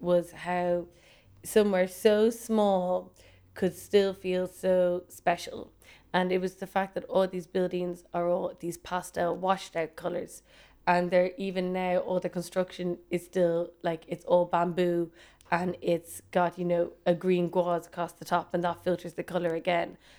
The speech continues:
And then it's kind of amazing. You see all this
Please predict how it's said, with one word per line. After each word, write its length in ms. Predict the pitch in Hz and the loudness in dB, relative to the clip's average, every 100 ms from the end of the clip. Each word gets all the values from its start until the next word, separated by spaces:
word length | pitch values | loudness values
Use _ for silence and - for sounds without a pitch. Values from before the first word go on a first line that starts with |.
| _ _ 180 | _ _ 0
And 200 | 180 185 | 2 2
then 320 | 175 175 175 _ _ _ - | 0 -2 -6 _ _ _ -12
it's 120 | 175 | -2
kind 140 | 185 | 0
of 60 | 180 | 2
amazing. 600 | 185 180 180 180 175 175 175 | 2 4 2 0 -4 -4 -8
You 120 | 170 | -10
see 220 | - 185 | -2 2
all 120 | 175 170 | 2 0
this 260 | 180 165 | -6 -8